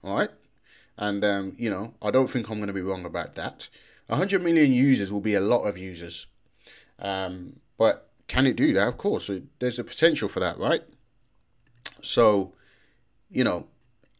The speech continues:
I think it's better to aim high and, and hit a fraction of that rather than aim low and hit a fraction of that. Okay, guys, so I think that, you know, in a few years,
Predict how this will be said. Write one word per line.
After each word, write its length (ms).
I 80
think 240
it's 100
better 220
to 180
aim 180
high 440
and, 360
and 200
hit 340
a 140
fraction 440
of 100
that 200
rather 240
than 220
aim 280
low 300
and 460
hit 240
a 60
fraction 440
of 140
that. 240
Okay, 220
guys, 260
so 300
I 120
think 300
that, 280
you 100
know, 120
in 180
a 60
few 160
years, 500